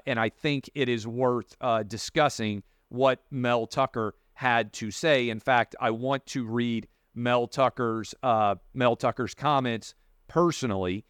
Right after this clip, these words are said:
um, because I do think this is, uh, this is significant. Here's what Mel Tucker said, and I'm gonna read pertinent parts.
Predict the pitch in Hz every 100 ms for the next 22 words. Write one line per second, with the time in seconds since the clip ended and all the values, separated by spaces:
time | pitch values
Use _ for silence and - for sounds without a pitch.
0 | _ _ - 120 120 120 123 139 120 123
1 | 120 117 151 139 135 120 117 117 123 120
2 | - - 135 113 110 98 117 117 107 101
3 | 110 123 - 113 - 101 117 101 78 _
4 | _ 135 170 180 175 135 139 127 110 -
5 | 82 - _ _ - 139 143 143 139 156
6 | 147 - 156 139 117 117 82 -